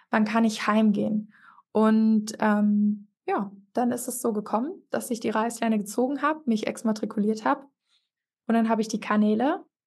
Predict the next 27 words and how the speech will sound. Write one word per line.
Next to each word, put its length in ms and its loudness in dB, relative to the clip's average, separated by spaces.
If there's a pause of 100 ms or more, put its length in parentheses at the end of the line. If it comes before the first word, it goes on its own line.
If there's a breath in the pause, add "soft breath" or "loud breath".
(140)
privat 340 2
gestellt, 480 -2
weil 140 2
ich 200 -4
gesagt 300 -2
hab, 120 -4
„Hey, 100 0
das 300 -4 (260)
ist 200 -4
nicht 160 0
mehr 180 4
authentisch, 560 0
das 300 -4 (140)
passt 360 -6
nicht.“ 440 -4
Also 280 2
wer 180 4
möchte 480 0 (340 loud breath)
einer 140 2
Studentin 560 0
zugucken, 640 0
die 120 2
jetzt 320 -2
ihr 180 2
Studium 520 0
abgebrochen 680 -2
hat? 220 -4